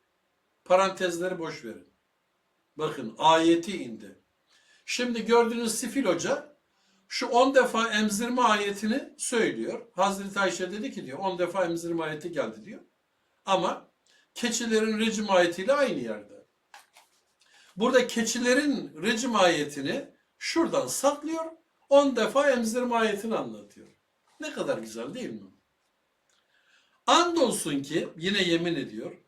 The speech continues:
"bu ayetler karyolumun altında bir yaprakta idi. Resulullah vefat edip biz Resulullah'ın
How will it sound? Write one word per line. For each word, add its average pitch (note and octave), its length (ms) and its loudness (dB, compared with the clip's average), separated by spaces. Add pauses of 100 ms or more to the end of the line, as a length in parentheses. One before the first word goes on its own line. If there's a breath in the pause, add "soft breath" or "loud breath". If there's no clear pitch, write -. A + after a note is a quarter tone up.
(1080)
"bu C4+ 280 2
ayetler E3+ 600 6
karyolumun A3+ 800 2
altında F#3 720 4
bir A3 160 0
yaprakta G#3+ 1080 0
idi. B2+ 420 -12 (760)
Resulullah A3 880 -2 (320)
vefat G#3 460 2
edip A#2 360 -10
biz A3 280 -4
Resulullah'ın F#3+ 1120 -4